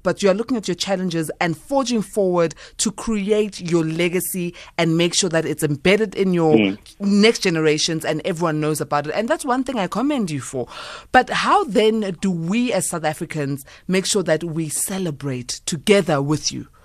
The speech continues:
Speaker 1: uh, you, the heritage of Mapulana? How do we as South Africans get to learn more about Mapulana if your books are not in the libraries?
Speaker 2: Uh, uh, Patricia, um,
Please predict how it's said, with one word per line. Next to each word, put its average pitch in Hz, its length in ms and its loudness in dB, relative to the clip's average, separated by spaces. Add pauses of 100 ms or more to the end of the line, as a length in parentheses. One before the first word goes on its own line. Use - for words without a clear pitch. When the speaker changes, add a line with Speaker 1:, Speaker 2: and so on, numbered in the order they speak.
(400)
Speaker 1:
uh, 147 380 2
you, 165 180 -2
the 185 160 2
heritage 175 560 2
of 143 140 0
Mapulana? 139 580 -6
How - 380 4
do 202 100 2
we 180 380 0
as 180 160 -2
South 156 140 -8
Africans 151 420 -6 (220)
get 196 180 0
to 202 100 -4
learn 175 240 0
more 165 440 0 (180)
about 143 300 -4
Mapulana 131 420 -8 (160)
if - 180 -4
your 180 80 2
books 165 240 -6
are 160 80 -4
not 147 220 -4
in 143 160 -2
the 135 80 -6
libraries? 123 600 -8 (1800)
Speaker 2:
Uh, 226 140 6 (320)
uh, 170 560 4
Patricia, 160 720 -2 (460)
um, 151 840 0